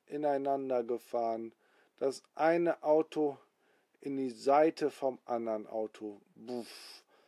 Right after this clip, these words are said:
Das ist eine ganz große Beule an der Seite von dem Au-,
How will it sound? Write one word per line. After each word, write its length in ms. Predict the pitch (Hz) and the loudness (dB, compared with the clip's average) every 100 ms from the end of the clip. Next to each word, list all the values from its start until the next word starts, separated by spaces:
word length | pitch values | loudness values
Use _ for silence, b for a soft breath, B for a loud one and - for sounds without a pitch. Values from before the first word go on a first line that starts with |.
| _ _ | _ _
Das 100 | - | -16
ist 80 | - | -6
eine 300 | 139 139 131 | -4 -2 0
ganz 480 | - 165 156 - - | 4 4 4 -4 -4
große 460 | 135 160 151 147 | 2 4 4 2
Beule 520 | 123 139 143 147 143 123 | 2 6 8 8 6 2
an 120 | 123 | 0
der 160 | 120 113 | -2 2
Seite 460 | 131 139 139 123 | 4 6 4 -2
von 240 | - 117 110 | -6 -6 -6
dem 200 | 107 - _ _ - | -10 -14 _ _ -6
Au-, 240 | 127 123 | 0 0